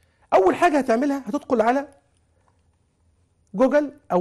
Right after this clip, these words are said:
اي، آه، موقع للبحث،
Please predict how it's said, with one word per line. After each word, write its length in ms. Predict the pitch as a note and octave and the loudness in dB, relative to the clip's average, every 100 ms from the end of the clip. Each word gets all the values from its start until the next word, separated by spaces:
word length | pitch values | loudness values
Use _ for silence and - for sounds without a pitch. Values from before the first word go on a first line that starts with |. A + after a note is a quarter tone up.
| - | 0
اي، 380 | D4+ A#3+ D3+ C#3 - - _ _ _ _ _ _ _ _ _ _ _ _ _ - | 0 0 -4 -10 -18 -20 _ _ _ _ _ _ _ _ _ _ _ _ _ -8
آه، 160 | D#3 | -8
موقع 340 | D#3 A#3 - D#3+ | 0 2 2 -2
للبحث، 720 | E3 F3 C4 - - - | -4 -6 -10 -12 -20 -20